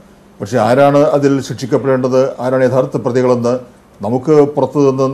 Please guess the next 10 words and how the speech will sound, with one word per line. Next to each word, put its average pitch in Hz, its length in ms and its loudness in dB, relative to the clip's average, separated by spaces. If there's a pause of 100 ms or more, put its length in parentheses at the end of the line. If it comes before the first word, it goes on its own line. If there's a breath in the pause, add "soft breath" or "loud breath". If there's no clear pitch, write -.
(120)
നമ്മ-, 135 240 -4
പലതും 127 260 -2
പറയാൻ 120 260 2
കഴിയുമായിരിക്കാം. 117 600 -2 (380 loud breath)
പക്ഷേ 110 200 -2 (300)
നാട്ടിലെ 123 400 0
നിയമവ്യവസ്ഥയനുസരിച്ച് 127 1000 0
കാര്യങ്ങൾ 120 320 0
മുന്നോട്ട് 107 360 -4
പോകണം. 90 260 -4